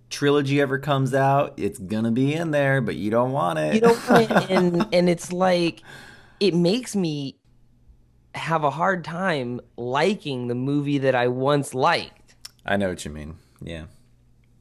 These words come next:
Speaker 2: Yeah, I hate that.
Speaker 1: Hey, um, you playing any video games recently?
Speaker 2: Infinity Blade.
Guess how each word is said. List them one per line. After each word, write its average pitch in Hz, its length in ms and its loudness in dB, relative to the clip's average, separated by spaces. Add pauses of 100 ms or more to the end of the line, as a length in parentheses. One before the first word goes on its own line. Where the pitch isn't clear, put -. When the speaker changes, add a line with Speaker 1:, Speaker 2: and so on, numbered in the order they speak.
(580)
Speaker 2:
Yeah, - 140 -20
I - 80 -20
hate - 120 -18 (140)
that. - 120 -20 (1120)
Speaker 1:
Hey, 113 320 0
um, 90 680 -2 (1040)
you 107 120 -4
playing 123 220 0
any 117 200 0
video 104 260 -2
games 113 240 -4
recently? 131 380 -10 (920)
Speaker 2:
Infinity 110 480 -8
Blade. 101 440 -4